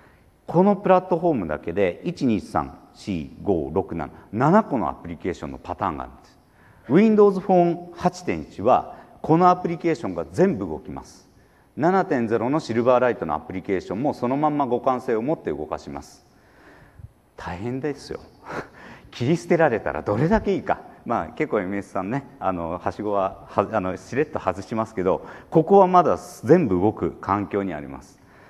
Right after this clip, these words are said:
なので、今、過去の資産からね、ゆくゆくは、まあ、シルバーライトの七あたりからはもうシフトしていくのかなという気はしますが、今のところ、これが全部動くプラットフォームになっています。そしてさっき言った、えー、ユニバーサルアプリケーション。これによって、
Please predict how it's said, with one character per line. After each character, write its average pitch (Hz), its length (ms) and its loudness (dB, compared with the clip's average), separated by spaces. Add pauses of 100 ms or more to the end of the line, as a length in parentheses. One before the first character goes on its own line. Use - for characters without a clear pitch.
(280)
な 180 120 4
の 156 140 4
で、 113 500 6
今、 160 220 2
過 175 180 6
去 156 80 2
の 104 100 2
資 - 60 -10
産 82 200 0
か 80 100 -2
ら 78 60 -4
ね、 131 160 -4 (280)
ゆ 170 140 2
く 262 120 2
ゆ 262 100 4
く 262 100 4
は、 202 100 4
ま 143 200 4
あ、 127 40 2
シ - 120 -4
ル 156 80 -2
バ 185 100 6
ー - 20 6
ラ 202 80 4
イ 196 40 0
ト 175 100 2
の 110 100 0
七 131 240 4
あ 175 60 2
た 180 100 4
り 117 120 0
か 98 100 0
ら 90 120 4
は 87 120 2
も 110 220 0
う 90 40 -4
シ 156 160 -2
フ - 80 -10
ト 107 120 -2
し - 80 -14
て 92 280 -2
い 123 60 -6
く 147 100 -2
の 131 100 -2
か 117 100 0
な 156 160 0
と - 100 -4
い 98 80 0
う 87 60 -4
気 - 120 -10
は 92 80 0
し - 120 -12
ま 110 120 -2
す - 120 -16
が、 113 200 0
今 180 200 2
の 185 120 0
と 180 100 2
こ 180 120 2
ろ、 202 120 4
こ - 300 0
れ 147 80 8
が 143 120 4
全 214 220 2
部 110 160 -2
動 104 120 0
く - 120 -10
プ - 100 -8
ラ 87 120 0
ッ - 20 -16
ト 95 120 -6
フ 90 80 -4
ォ - 20 -4
ー - 40 -6
ム 76 100 -8
に 71 120 -8
な 71 120 -8
っ 71 40 -14
て - 160 -16
い 67 60 -16
ま 69 200 -18
す。 - 200 -20 (300)
そ 196 160 -2
し - 80 -10
て 214 100 -2
さ 165 140 6
っ - 120 -2
き - 40 -16
言 92 100 -4
っ - 20 -12
た、 - 540 4
え 101 180 2
ー、 - 40 2
ユ 98 140 -2
ニ 101 80 -2
バ 92 180 2
ー - 20 -12
サ - 80 -6
ル 82 80 0
ア - 20 -6
プ 78 120 -10
リ 76 60 -14
ケ - 120 -12
ー 67 40 -10
シ - 100 -20
ョ - 20 -18
ン。 78 40 -20 (320)
こ 170 100 2
れ 170 100 4
に 165 100 2
よ 156 100 4
っ - 20 -2
て、 156 420 0